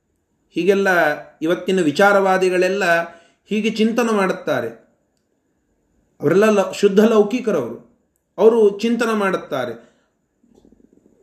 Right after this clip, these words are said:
ಗೋಕುಲ ಎಷ್ಟೋ ದೂರ ಇತ್ತು, ಯಮುನಾ ನದಿಯನ್ನ ದಾಟಿ ಈ ಕಡೆ ಬಂದ್ರೆ ಗೋಕುಲ, ಆ ಕಡೆ ಹೋದ್ರೆ ಮಥುರಾ. ಮಥುರಾ ಪಟ್ಟಣದಲ್ಲಿ ಆದಂತಹ ವಿದ್ಯಮಾನ ಕೃಷ್ಣನಿಗೆ ಹೆಂಗ್ ಗೊತ್ತಾಯ್ತು?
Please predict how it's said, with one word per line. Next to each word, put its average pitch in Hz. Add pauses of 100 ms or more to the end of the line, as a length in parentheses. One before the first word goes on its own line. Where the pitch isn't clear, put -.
(340)
ಗೋಕುಲ 175 (520)
ಎಷ್ಟೋ 226
ದೂರ 269
ಇತ್ತು, 196 (340)
ಯಮುನಾ 208
ನದಿಯನ್ನ 220
ದಾಟಿ 208
ಈ 214
ಕಡೆ 220
ಬಂದ್ರೆ 226
ಗೋಕುಲ, 220 (460)
ಆ 139
ಕಡೆ 214
ಹೋದ್ರೆ 220
ಮಥುರಾ. 226 (320)
ಮಥುರಾ 208
ಪಟ್ಟಣದಲ್ಲಿ 240
ಆದಂತಹ 214 (300)
ವಿದ್ಯಮಾನ 165 (640)
ಕೃಷ್ಣನಿಗೆ 277
ಹೆಂಗ್ 254
ಗೊತ್ತಾಯ್ತು? 147